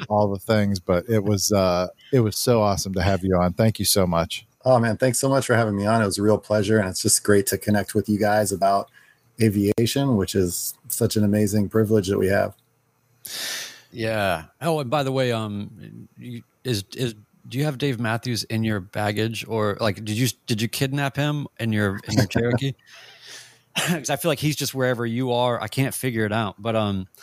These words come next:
Speaker 3: no, it's so cool you're do-, you're doing that. And I also just, uh, wanted to make sure that you, uh,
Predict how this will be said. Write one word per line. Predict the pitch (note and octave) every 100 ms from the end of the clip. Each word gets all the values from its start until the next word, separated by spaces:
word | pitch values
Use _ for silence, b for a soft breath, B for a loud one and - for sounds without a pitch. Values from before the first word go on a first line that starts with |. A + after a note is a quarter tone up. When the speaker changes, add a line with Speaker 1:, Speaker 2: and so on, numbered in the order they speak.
| B B -
Speaker 3:
no, | G#2+
it's | -
so | E3
cool | D#3 C#3 C#3
you're | C3
do-, | A#2
you're | A#2+ B2
doing | A2+ A#2+ A#2
that. | A#2 G#2+
And | A2
I | G#2+
also | G#2 A2+ -
just, | G#2 G2 -
uh, | A2 G#2 F#2+ F#2+ F#2+ _ -
wanted | A#2 G#2
to | A2+
make | G#2+
sure | - A2+
that | G2+ G2
you, | G#2+ G#2 G2+ F#2+ b b b b -
uh, | G2 F#2+ F2+ F#2 F#2 F#2